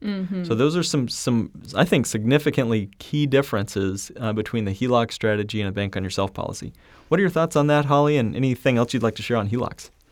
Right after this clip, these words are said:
Speaker 1: Yeah, so I guess, you know,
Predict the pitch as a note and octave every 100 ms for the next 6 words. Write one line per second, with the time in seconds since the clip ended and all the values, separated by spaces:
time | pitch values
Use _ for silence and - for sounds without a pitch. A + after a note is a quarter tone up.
0 | - - - - A#3 B3+ F#3 F#3 A#3+ A#3
1 | A3 G#3+ A#3 C4 B3+ B3+ - - - _
2 | - A#3 G#3+ F#3+